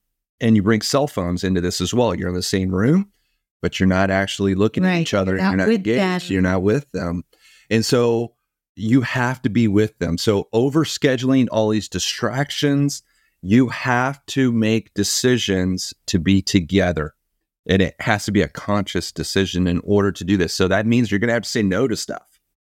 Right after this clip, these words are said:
Speaker 2: Yeah. And another thing on that point, there are seasons of life where this looks very different. One of the things that I struggled with as our kids were growing up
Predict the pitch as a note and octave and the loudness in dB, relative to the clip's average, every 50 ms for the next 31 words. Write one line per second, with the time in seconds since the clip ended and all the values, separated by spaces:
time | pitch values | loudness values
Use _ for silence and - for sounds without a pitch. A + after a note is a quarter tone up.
0 | _ _ G3+ G#3+ G3+ F3+ E3+ - _ _ - - _ F4 F4+ F#4 G4 F#4 F#4+ G#4 | _ _ 0 0 0 0 -4 -8 _ _ -20 -8 _ 0 0 2 2 2 0 0
1 | G#4 A4+ G#4 - - B3 G#3+ G3+ G#3+ - G3+ G#3+ G#3+ G#3+ A3+ A3+ A#3+ - - - | -2 -2 -4 -4 -2 -2 -2 -2 -2 -2 -2 -2 0 0 0 0 -2 -2 -6 -6
2 | A3+ G#3+ F#3+ F#3 F#3+ F#3 E3+ - - _ _ _ _ _ _ _ _ - A3 D4 | -6 -4 -2 -2 -4 -4 -6 -8 -12 _ _ _ _ _ _ _ _ -2 0 2
3 | E4+ G4+ G#4+ E4+ - - - G#3+ A3 G#3+ C#4+ D4+ C#4+ B3+ B3 G3 G#3 G3 F#3 G#3 | 2 2 2 -2 -2 -4 -2 -2 -2 0 2 2 2 2 0 0 0 0 0 0
4 | B3 C4 - - A#3+ A3 G3 G#3 G3 - A3 G#3 - - - G3+ G3 G3 F#3 F3+ | -2 -4 -2 -2 -2 0 0 -2 -2 -2 -4 -4 -4 -4 -2 0 2 2 2 0
5 | G3 - G#3+ A3 A#3 B3 A#3+ - C4+ - A3 A3+ C#4 E4 G#4+ F#4 D4 A#3 - C4+ | 0 0 0 0 2 2 0 -2 -4 -2 0 2 2 2 2 0 -2 -2 -2 0
6 | B3 A#3 A#3 A3 - G3+ F3+ F#3+ F#3+ E3+ - - G3 F#3+ F#3+ G#3 G3 F3+ F#3+ F#3 | 2 2 2 2 0 0 0 0 -2 -4 -4 -4 -2 -2 0 -2 -2 0 -2 -2
7 | F3 G#3 F#3 F#3 F#3 F3 - - D4 D#4+ D#4 - - A3+ G3 - G#3+ F#3+ F3 F3 | -2 -2 -2 -2 -2 -4 -2 -2 -2 -2 -2 -2 -4 -6 -2 0 0 0 0 0
8 | F3 F3 E3+ D#3+ D#3 D#3+ E3+ | -2 -2 -2 0 -2 -2 -4